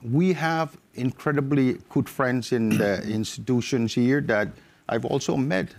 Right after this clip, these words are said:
and I really have the confidence that it can happen. So if it misses the, uh, N D A A, maybe the, the supplemental, what, legislation or whatnot after that. And I thank, uh, our friends, uh, that I met, including the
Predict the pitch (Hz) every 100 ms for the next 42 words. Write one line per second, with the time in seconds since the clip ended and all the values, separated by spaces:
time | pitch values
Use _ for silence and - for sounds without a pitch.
0 | 101 107 110 107 131 143 127 - - 107
1 | 110 117 104 107 104 113 98 107 104 -
2 | 101 98 - - - - 110 - 113 104
3 | 135 117 101 120 110 123 107 123 151 143
4 | - 117 101 117 104 98 - 110 107 127
5 | 117 110 117 110 113 117 - _ _ -
6 | - 107 107 107 95 98 90 - 90 98
7 | 92 - 95 104 101 101 92 95 101 -
8 | 104 - - 104 101 98 - 104 101 -
9 | 101 - 95 95 101 98 98 - - -
10 | - _ - - - 101 95 98 101 101
11 | 110 - 113 117 107 101 98 101 101 -
12 | 98 92 - 98 107 - - - - -
13 | - - - - 95 92 - - - _
14 | _ _ _ - 95 98 104 92 101 92
15 | 90 98